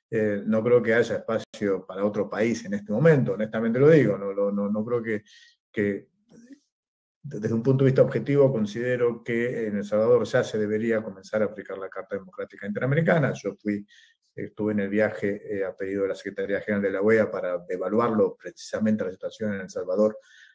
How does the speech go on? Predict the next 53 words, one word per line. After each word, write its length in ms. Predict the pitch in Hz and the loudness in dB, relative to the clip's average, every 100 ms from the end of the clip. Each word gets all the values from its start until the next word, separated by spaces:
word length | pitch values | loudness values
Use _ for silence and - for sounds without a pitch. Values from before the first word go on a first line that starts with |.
| _ - | _ -12
en 100 | 95 | -2
base 200 | 104 107 | 2 2
a 40 | |
la 60 | 101 | 4
Carta 200 | 107 107 | 6 6
Democrática 320 | 104 113 117 | 6 6 4
Interamericana. 680 | 113 117 120 123 139 139 135 | 4 4 6 6 6 6 2
Yo 240 | - 107 | -4 -4
creo 320 | 113 117 107 | 2 4 4
que 80 | 101 | 0
se 120 | - | -8
debería 280 | 98 107 117 | -4 2 2
aplicar, 460 | 113 135 135 131 - - _ _ _ _ | 2 6 8 6 2 -16 _ _ _ _
pero 400 | 104 98 98 101 104 | -2 -2 -4 -8 -16
soy, 400 | - 104 101 101 | -4 -2 0 -2
eh, 220 | 101 92 90 | -6 -8 -8
eh, 260 | 95 87 - _ | -10 -12 -14 _
realista 640 | - 107 107 104 110 110 104 | -10 0 2 4 0 2 2
y 40 | |
creo 200 | 104 101 | 2 -2
que 320 | 101 92 92 | -2 -6 -6
este 180 | 104 95 | -10 -10
no 120 | 92 | -8
es 180 | 90 - | -8 -8
el, 140 | 87 87 | -14 -10
el 140 | 90 | -12
momento 400 | 85 90 92 92 | -10 -10 -10 -10
en 60 | 87 | -14
que 80 | 87 | -16
eso 160 | - | -20
pueda 220 | 82 87 82 - | -8 -8 -8 -10
llegar 180 | 87 | -10
a 80 | 82 | -10
pasar. 280 | - - - _ | -14 -20 -20 _
Ahora 200 | 123 135 | 8 10
bien, 180 | 120 - - _ - - - - _ - | 10 6 -4 _ -20 -20 -20 -20 _ -10
un 80 | - | 0
tema 180 | 196 | 2
central 400 | 160 151 151 165 | 4 4 8 8
que 100 | 143 | 8
planteó, 480 | 123 117 110 127 123 | 6 4 4 6 8
y 80 | 117 | 6
que 220 | 110 110 | 0 -10
quiero 320 | 107 120 117 | -6 0 2
explicarlo 560 | 110 - 107 117 113 110 | 2 -6 -4 0 2 2
brevemente 560 | 107 107 107 117 113 104 | 2 2 2 0 0 -2
porque 200 | 101 95 | -4 -4
me 40 | |
parece 300 | 101 104 104 | -2 -2 -2
esencial, 400 | 101 101 101 95 | -6 -8 -8 -10
que 80 | 95 | -10
planteó 420 | 98 98 101 110 | -10 -10 -2 2
Daniel, 380 | 107 101 92 82 | 4 2 -2 -6